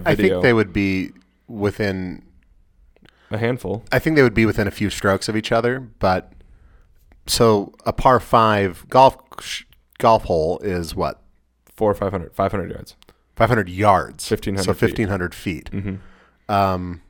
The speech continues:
Speaker 1: and Rory McIlroy can
Speaker 2: Drive three hundred yards.
Speaker 1: Yeah. So, you know, he, he can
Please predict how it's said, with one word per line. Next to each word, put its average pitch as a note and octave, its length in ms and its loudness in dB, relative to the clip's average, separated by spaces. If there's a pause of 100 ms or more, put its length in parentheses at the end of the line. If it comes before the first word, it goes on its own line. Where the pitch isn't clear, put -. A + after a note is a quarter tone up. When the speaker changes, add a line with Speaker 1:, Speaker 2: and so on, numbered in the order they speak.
(380)
Speaker 1:
and G#2 460 -2 (300)
Rory G#2 220 6
McIlroy F#2 600 0
can F#2 420 -6 (360)
Speaker 2:
Drive G2+ 320 0
three G2+ 160 -2
hundred G2+ 180 -4
yards. F2+ 280 -10 (760)
Speaker 1:
Yeah. A#2+ 240 2 (460)
So, F2+ 460 -2 (920)
you G#2 140 -4
know, E2+ 80 -4
he, A#2+ 280 -4
he B2 180 -2
can G2+ 580 -2